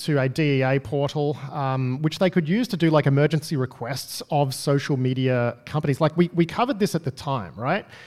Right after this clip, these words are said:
Where essentially law enforcement do get to do emergency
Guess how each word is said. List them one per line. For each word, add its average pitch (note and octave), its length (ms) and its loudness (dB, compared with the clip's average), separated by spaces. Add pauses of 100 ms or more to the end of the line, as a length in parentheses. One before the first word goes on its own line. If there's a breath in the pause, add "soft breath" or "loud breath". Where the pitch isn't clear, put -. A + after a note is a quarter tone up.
(160 loud breath)
Where D#3 560 6 (120)
essentially F3 800 2 (1800)
law F#3+ 200 4
enforcement E3+ 720 0
do E3+ 340 6
get D#3 240 0
to D3+ 200 0
do D3 500 2
emergency C#3+ 1120 0